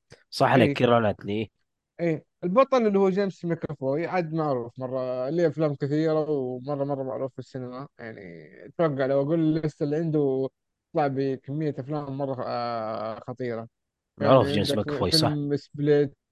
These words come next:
Speaker 2: آه، The Last King، آه، King of، آه، the، آه، of Scotland، آه، في، في أشياء كثير. يعني، His Dark Material برضه طلع اللي يتكلم عنه الناس، The Sandman، أشياء كثير. آه، فالفيلم بالنسبة لي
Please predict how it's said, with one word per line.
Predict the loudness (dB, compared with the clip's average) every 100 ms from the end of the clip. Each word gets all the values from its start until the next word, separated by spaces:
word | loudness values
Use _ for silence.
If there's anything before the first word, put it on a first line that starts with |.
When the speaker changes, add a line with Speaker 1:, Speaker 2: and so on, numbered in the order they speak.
| _
Speaker 2:
آه، | -4 -4 -6 _ _ -2
The | 2
Last | 2 0
King، | _ -4 -2 -4 -8 -10 -6
آه، | -2
King | 0 2 2
of، | 0 -2 -2
آه، | 0 0
the، | -2 -4 -2
آه، | -2 -2 -4
of | -4 -2 -2
Scotland، | -2 -2 -2 -4 -6 -4 -6 -6 -2
آه، | 0 -2 -4 _ _ -2
في، | 2
في | 4
أشياء | 2 0
كثير. | 0 0 0
يعني، | -2 -2
His | 0 4
Dark | 4 2 0 -4
Material | -2 0 0
برضه | -2 -2 -4 -4
طلع | -2
اللي | -4
يتكلم | -6 -6 -4
عنه | -4 -4
الناس، | -6 -4 -2 -2 -4 _ _ _ -2
The |
Sandman، | 0 0 0 0 0 -2 -4 -6 -8
أشياء | 0 0
كثير. | 0 -2 -4 -8 _ _ _ _
آه، | 2 4 6 6 6 4 2 0
فالفيلم | 2 4 4 4 2 0 _ _ _ -4 0 0 0 -2 -4 -6 0 2 4 2
بالنسبة | 0 0 0
لي | 2 2